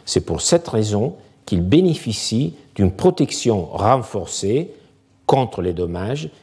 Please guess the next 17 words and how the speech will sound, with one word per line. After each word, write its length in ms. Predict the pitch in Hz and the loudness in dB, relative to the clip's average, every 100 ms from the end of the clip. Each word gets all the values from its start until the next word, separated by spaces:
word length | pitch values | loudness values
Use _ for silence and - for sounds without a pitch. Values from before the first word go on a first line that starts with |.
| _ | _
qu'ils 140 | 110 | -2
peuvent 320 | - 147 151 | 4 4 4
subir 640 | 160 - 123 113 90 - - _ - _ | 0 -6 -4 -2 -4 -8 -18 _ -20 _
par 200 | 120 110 | 0 2
la 100 | 101 | 0
loi 320 | 87 90 92 - | -2 0 -2 -4
Aquilia. 500 | - - 76 69 69 - _ _ | -10 -6 -6 -8 -12 -18 _ _
C'est 160 | - - | -14 -10
pour 160 | - - | -8 0
cette 260 | - 151 - | 2 2 0
raison 460 | 101 98 101 117 - | -4 -2 -2 -4 -8
socio-économique. 1300 | - - 113 - 95 104 - 92 95 85 80 71 - - - - - - - - - - - - - - - - - - - - - - | -16 -2 0 4 2 2 -2 0 0 0 -4 -8 -16 -10 -8 -6 -8 -10 -12 -8 -10 -10 -16 -20 -20 -20 -20 -18 -16 -14 -14 -14 -16 -2
Ce 160 | - | 0
sont 220 | 110 123 107 | 2 4 2
des 260 | 101 95 | 2 4
éléments 420 | 104 101 90 85 - | 4 4 2 -2 -8
fondamentaux 1080 | - 120 104 87 82 80 - 107 190 - | 0 2 4 2 -2 -6 2 4 4 -2